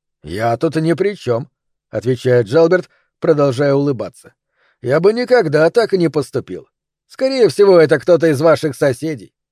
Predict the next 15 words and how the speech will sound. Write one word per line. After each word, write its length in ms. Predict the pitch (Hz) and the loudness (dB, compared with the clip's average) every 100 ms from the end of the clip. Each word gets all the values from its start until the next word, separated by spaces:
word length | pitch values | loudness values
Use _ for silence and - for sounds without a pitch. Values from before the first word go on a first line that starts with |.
| _ _ _ _ | _ _ _ _
Дэнни 400 | - 117 147 131 | -6 -4 -2 -2
мог 200 | 131 139 | -2 -2
бы 100 | 127 | -4
сказать 340 | - 131 123 107 | -4 -4 -4 0
Джалберту, 560 | 165 156 143 135 127 _ _ _ | 0 2 0 -2 -6 _ _ _
что 240 | - - 185 | -16 -8 -4
прошлой 420 | 185 175 - 165 | 0 -2 0 0
ночью 360 | 175 170 139 139 | 0 -2 -2 -2
один 260 | 131 156 | -2 -2
из 160 | 139 117 | -4 -4
его 180 | 139 127 | -2 -4
соседей, 680 | - 123 - 196 139 120 _ _ _ _ | -4 -10 -4 -2 -2 -6 _ _ _ _
или 300 | 104 110 107 | -8 -8 -6
Пит 220 | - 120 | -4 -4
Грейди, 500 | 120 127 156 143 156 | 0 0 0 0 -2